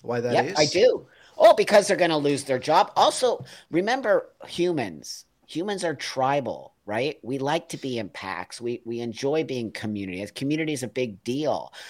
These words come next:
Speaker 2: These things are important to most people. So I think they fear losing that community space, and they're more willing to sort of go along with the trope or the idea,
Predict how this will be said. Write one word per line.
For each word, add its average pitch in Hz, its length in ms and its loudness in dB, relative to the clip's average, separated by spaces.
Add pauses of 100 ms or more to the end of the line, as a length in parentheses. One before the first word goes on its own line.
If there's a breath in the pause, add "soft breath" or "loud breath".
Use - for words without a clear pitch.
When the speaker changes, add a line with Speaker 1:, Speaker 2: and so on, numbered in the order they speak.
Speaker 2:
These 139 200 -4
things 143 240 -4
are 127 80 0
important 139 580 -4
to 117 120 -4
most 113 400 -2
people. 123 500 -6 (280 soft breath)
So 135 240 0
I 139 100 6
think 151 300 -2
they 139 160 0
fear 151 440 0 (180)
losing 139 520 -2
that 113 260 -2
community 120 640 -4
space, 117 800 -2 (300 loud breath)
and 117 240 -2
they're 180 220 8
more 160 320 4
willing 156 500 2
to 127 460 0 (400)
sort 143 320 2
of 123 160 0
go 135 240 6
along 123 480 2
with 127 200 -2
the 107 520 -2
trope 131 520 0
or 110 80 -2
the 101 160 -6
idea, 117 680 -2